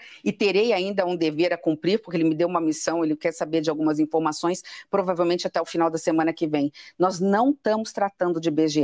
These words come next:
E, até porque seria um desrespeito com um presidente que está hoje lá e que tem um ciclo que não se encerrou. É, no-,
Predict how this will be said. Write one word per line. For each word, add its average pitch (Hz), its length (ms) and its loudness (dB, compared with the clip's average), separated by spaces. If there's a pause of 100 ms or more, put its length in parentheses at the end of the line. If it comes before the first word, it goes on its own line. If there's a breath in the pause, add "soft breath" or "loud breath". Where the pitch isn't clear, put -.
E, - 100 -4
até 170 300 0
porque 190 380 -4
seria 180 420 2
um 185 100 -2
desrespeito 180 840 -4 (340 loud breath)
com 196 320 2
um 262 80 4
presidente 180 680 2
que - 80 -4
está 170 300 2
hoje 170 280 2
lá 151 320 2
e 165 40 -16
que 175 120 -4
tem 180 220 2
um 175 40 2
ciclo 196 380 -4
que 185 140 0
não 175 160 2
se 180 140 -4
encerrou. 156 440 0 (460 loud breath)
É, 156 420 4
no-, - 160 2